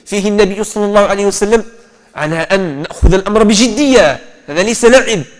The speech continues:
الناس يستعدون لهذا الشهر بالمأكل والمشرب،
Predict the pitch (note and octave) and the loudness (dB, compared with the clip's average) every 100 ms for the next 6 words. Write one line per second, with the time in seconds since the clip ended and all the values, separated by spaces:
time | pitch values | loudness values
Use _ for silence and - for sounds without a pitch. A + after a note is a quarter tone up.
0 | _ _ _ - D#3 G#3 G#3+ - G#3 F#3+ | _ _ _ -10 -2 0 0 -2 -2 0
1 | F#3 G#3+ G#3 G#3 F#3 - A3 E3 F3 G3+ | 2 2 2 0 0 -2 -2 2 0 0
2 | - A3+ G#3+ G#3+ B3+ - B3+ | -2 -2 2 2 2 4 4